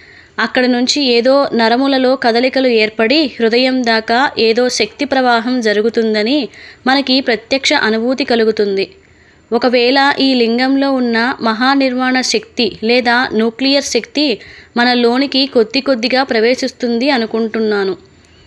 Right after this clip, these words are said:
ఇలా ఈ ఇష్టలింగం ఆరాధనను పన్నెండు సంవత్సరాల పాటు చేస్తే ఒకటి, మూడు, ఐదు, ఏడు, తొమ్మిది, పదకొండు,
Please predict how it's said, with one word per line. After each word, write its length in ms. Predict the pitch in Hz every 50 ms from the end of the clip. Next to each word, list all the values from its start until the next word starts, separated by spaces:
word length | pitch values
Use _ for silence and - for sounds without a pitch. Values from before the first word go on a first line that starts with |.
| - - _ _ -
ఇలా 360 | 277 285 277 262 262 277 277 -
ఈ 120 | 269 285 277
ఇష్టలింగం 720 | - - 226 - - 269 269 277 277 277 277 277 277 - -
ఆరాధనను 800 | 214 208 214 214 233 240 226 240 233 233 247 294 330 320 240 208 - - _
పన్నెండు 360 | 233 220 220 233 233 240 233 233
సంవత్సరాల 580 | 226 226 220 220 214 - - - 269 277 277
పాటు 380 | 262 - 254 240 233 254 247 226 240 - 214
చేస్తే 540 | 202 202 - - - 285 302 302 277 202 - - - - - - _ -
ఒకటి, 560 | 226 226 - 247 240 - 247 240 240 226 - -
మూడు, 480 | 226 233 233 233 233 233 240 233 - - -
ఐదు, 480 | 220 226 226 233 226 226 240 240 226 - -
ఏడు, 440 | 226 233 233 233 233 233 233 233 214 - - -
తొమ్మిది, 560 | 226 220 226 226 240 240 214 233 233 226 - - -
పదకొండు, 720 | 220 208 226 220 220 - 240 226 226 214 220 233 226 -